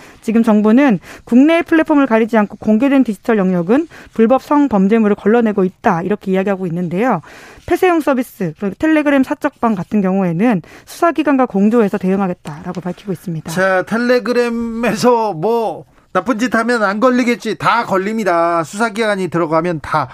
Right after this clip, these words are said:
Speaker 2: 국내외 플랫폼 다 가리지 않고 수사할 수 있으니까, 어, 꼼짝 말합니다. 그런 생각은 아예 접어두세요.
Speaker 1: 네,
Speaker 2: 네.
Speaker 1: 조주빈 일당이 실제로 적발이 됐고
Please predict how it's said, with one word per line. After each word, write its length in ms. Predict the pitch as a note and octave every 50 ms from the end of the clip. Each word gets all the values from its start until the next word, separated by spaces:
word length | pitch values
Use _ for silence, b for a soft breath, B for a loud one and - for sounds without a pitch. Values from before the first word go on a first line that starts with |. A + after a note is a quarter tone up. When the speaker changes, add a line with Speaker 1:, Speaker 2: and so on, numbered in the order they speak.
| B B
Speaker 2:
국내외 720 | - - G#3+ G#3+ G#3 F#3+ F3+ F#3 F#3 F3+ D#3+ D#3+ F#3+ G3 F3+
플랫폼 640 | - - G3 G#3+ G#3 D#3+ - - - F#3 E3 C3+ B2
다 340 | B2 - D#3+ E3+ D#3+ C#3 B2+ b b b b
가리지 340 | - - E3+ F3 G3 F3+ F#3+
않고 380 | F3+ E3+ D#3+ - - F3 D#3 C3+
수사할 360 | B2 G3+ F#3+ E3 G3 F#3+ F3+
수 140 | D3+ - E3
있으니까, 600 | D3 B2+ - E3+ E3 D#3 C#3 - E3 E3 C#3 B2 B B B B B B B B B B
어, 260 | - D#3+ D#3+ D#3 D3+
꼼짝 380 | - - B3 C4 G#3+ B3 A3 G#3
말합니다. 460 | F#3 D#3+ D#3 D#3+ D#3+ D#3+ C#3+ C#3+ C3
그런 240 | B2+ - D3+ E3+ F3
생각은 420 | D3+ E3 E3 D3 D3+ D3 D#3 G3
아예 280 | F#3 C3+ B2 C#3+ D#3+ D#3+
접어두세요. 840 | - - - C3+ D3+ G3 F#3 - - - - F#3 G3 G3 F#3+ F3+ D#3 -
Speaker 1:
네, 140 | F3+ F#3+ G3+
Speaker 2:
네. 60 | G3+
Speaker 1:
조주빈 380 | - A#3+ B3 A#3 D#4+ D4 E4 C#4+
일당이 300 | C4 A3+ B3+ B3 B3 B3
실제로 320 | C#4 D4+ - D#4 D4 C4
적발이 400 | - - E3+ - - A#3+ A#3 A#3
됐고 400 | F3+ F3+ - _ - C#4+ D#4+ G4